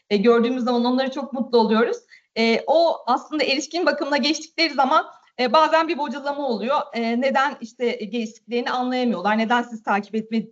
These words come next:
etmiyorsunuz diye de böyle sorularla karşılaşıyoruz ama, e, bu aslında erişkin merkezlerinin daha da artmasıyla birlikte bu geçiş çok daha başarılı hale gelecek. Peki ne zaman geçişe başlıyoruz?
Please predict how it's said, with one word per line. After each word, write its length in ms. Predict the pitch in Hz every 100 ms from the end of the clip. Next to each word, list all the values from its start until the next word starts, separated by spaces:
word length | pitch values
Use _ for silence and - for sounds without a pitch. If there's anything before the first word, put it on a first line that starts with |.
| _ 220
etmiyorsunuz 600 | 240 233 214 220 202 180
diye 140 | 226
de 120 | 220
böyle 160 | 233 247
sorularla 560 | 233 240 240 240 240 233
karşılaşıyoruz 680 | 208 214 180 190 208 226
ama, 240 | 320 330 330 _ _ _ 226
e, 300 | 220 226 220
bu 120 | 277 254
aslında 360 | 269 - 262
erişkin 420 | 277 277 - 294
merkezlerinin 800 | 285 254 254 262 226 262 262 247 - _
daha 180 | 247 302
da 100 | 302
artmasıyla 680 | 254 262 269 269 294 247 214
birlikte 460 | 220 220 - 330 339 _ _
bu 100 | 240
geçiş 340 | 233 208 - -
çok 240 | 294 -
daha 200 | 262 247
başarılı 360 | 262 302 262 262
hale 260 | 196 175
gelecek. 600 | 165 165 170 - - _ _
Peki 200 | 392 415
ne 200 | 415 440
zaman 340 | 415 370 240 220
geçişe 400 | 233 - 240 202
başlıyoruz? 520 | 208 - 226 294